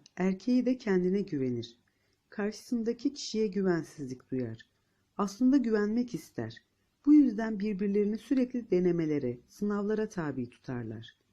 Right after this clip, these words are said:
Akrep burcu kadını ve Akrep burcu erkeğinin aşkta uyum sloganı,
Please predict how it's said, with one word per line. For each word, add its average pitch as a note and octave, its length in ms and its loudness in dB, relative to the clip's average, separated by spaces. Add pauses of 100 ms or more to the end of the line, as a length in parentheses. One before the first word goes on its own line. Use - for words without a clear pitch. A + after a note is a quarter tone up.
(800)
Akrep A#3+ 460 -2
burcu B3 320 0
kadını D3 520 -2 (260)
ve G3+ 260 0
Akrep B3 440 -4
burcu A3+ 340 -4
erkeğinin C#3+ 800 -4 (360)
aşkta G#3 400 -4
uyum A3 340 0
sloganı, C#3 640 -2